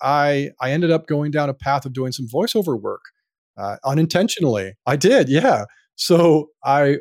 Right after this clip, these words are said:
one day the phone system just m-, had a meltdown, and all the recordings for the interactive voice response system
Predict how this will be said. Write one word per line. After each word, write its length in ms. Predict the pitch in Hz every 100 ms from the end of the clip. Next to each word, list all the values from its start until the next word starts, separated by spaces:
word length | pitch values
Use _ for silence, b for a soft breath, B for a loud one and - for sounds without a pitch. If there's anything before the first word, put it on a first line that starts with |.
| -
one 360 | - 135 139 175
day 240 | 170 170
the 160 | 165 139
phone 380 | - - 147 175
system 460 | - 143 - 110
just 280 | 101 127 - - _ 123
m-, 200 | 120 127
had 160 | 135
a 40 | 120
meltdown, 680 | 110 127 - 127 104 92 95 b b -
and 100 | 127
all 200 | 131 156
the 100 | 175
recordings 640 | 175 - 185 160 131 156
for 180 | - 127
the 320 | 127 120 - _ -
interactive 360 | 131 135 131
voice 240 | 117 143 151
response 420 | 123 - 165 190
system 500 | 131 117 120 123 165